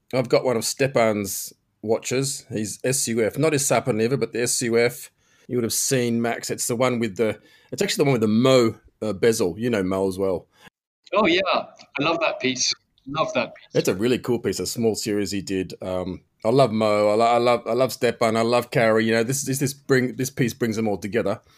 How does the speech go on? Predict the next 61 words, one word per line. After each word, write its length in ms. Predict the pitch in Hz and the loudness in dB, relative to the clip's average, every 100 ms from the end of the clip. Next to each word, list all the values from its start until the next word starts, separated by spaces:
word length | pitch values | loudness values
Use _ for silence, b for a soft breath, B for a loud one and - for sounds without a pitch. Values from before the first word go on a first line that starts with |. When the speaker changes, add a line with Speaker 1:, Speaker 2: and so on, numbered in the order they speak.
| B B B B | B B B B
Speaker 1:
And, 340 | 104 101 101 104 | -6 -4 -4 0
um, 280 | 98 92 - | 0 -2 -6
unfortunately, 460 | 107 - 104 - 107 | -10 -8 -10 -10 -14
since 180 | - | -6
I 60 | 110 | -6
don't 100 | 101 | -4
have 120 | 101 | -6
an 80 | 98 | -6
M 120 | 98 | -6
B 120 | 92 | -4
F 160 | 87 85 | -6 -6
to 80 | 90 | -6
wear 260 | 87 87 104 | -4 -4 -4
either, 160 | 90 | -4
I 40 | 98 | -2
mean, 100 | 135 | -2
I've 80 | |
worn 180 | 101 135 | 0 -4
a 60 | 80 | -4
few, 520 | - - - 120 107 | -12 -12 -4 -4 -4
and 140 | 90 | -6
I've, 200 | 87 - - | -8 -10 -12
I've, 120 | 87 | -8
I've, 200 | 90 - - | -8 -10 -12
I've 80 | - | -6
sat 260 | - - | -6 -4
there 160 | 110 101 | -4 -4
for 160 | - 120 | -4 -2
hours 300 | 120 120 113 | 2 2 0
with 160 | 107 | -2
L 160 | 117 117 | 0 2
V 260 | 104 113 | 2 2
in 120 | 104 107 | 2 -2
the, 140 | 98 | -4
in, 160 | 101 95 | -6 -6
in 120 | 104 | -6
the 80 | 98 | -8
shop 340 | - 98 - | -6 -8 -8
trying 260 | - 113 107 | -8 -6 -6
on 120 | 107 | -8
different 300 | 101 - 127 | -8 -8 -6
<laughs> 20 | |
ones. 380 | - 143 143 - _ b b b _ | -2 -2 -2 -6 _ b b b _
But 420 | 120 104 - - _ | -2 -2 -4 -10 _
yeah, 260 | 107 117 113 | -2 -2 -2
at 100 | 107 | -2
the 60 | |
moment, 380 | 120 120 139 139 | -2 0 0 -2
this 160 | 127 127 | -6 -6
is 80 | 113 | -6
as 140 | 104 | -6
close 300 | 117 107 - | -6 -6 -4
as 80 | 101 | -6
I 40 | |
can 120 | 98 | -6
get, 220 | 95 - - | -6 -8 -8
basically. 360 | 90 - 117 | -10 -10 -10
So 160 | 113 107 | -6 -4
I'm 140 | 107 | -2
wearing 280 | 120 131 123 | 0 0 0
my, 200 | 110 | -2